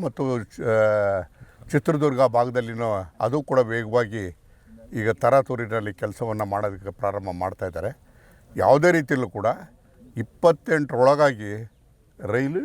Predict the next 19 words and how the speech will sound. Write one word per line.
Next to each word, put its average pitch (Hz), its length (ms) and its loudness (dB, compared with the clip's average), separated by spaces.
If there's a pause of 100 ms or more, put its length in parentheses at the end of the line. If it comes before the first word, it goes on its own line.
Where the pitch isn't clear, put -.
ಇಲ್ಲಿ 101 220 -4
ಬರ್ತದೆ. 90 420 -8 (1200)
ಇದು 147 140 6 (180)
ಕು-, 151 180 2
ಇದು 160 120 0 (140)
ಕೂಡ 160 120 -2 (200)
ಅನಿರೀಕ್ಷಿತವಾಗಿ, 143 960 -2 (120)
ನೆ-, 98 160 -8
ಯಾರೂ 131 300 0
ನಿರೀಕ್ಷೆ 147 400 -4
ಮಾಡಿರಲಿಲ್ಲ 110 400 -2 (580)
ಇಷ್ಟು 156 220 -4
ಬೇಗ 139 260 6
ಆಗ್ತದೆ 120 400 -2
ಅಂಥೇಳಿ. 110 340 -6 (680)
ಇವತ್ತು 123 260 0 (100)
ಆ - 20 4 (120)
ಕೆಲಸನೂ 120 360 -4 (100)
ಕೂಡ 120 100 -4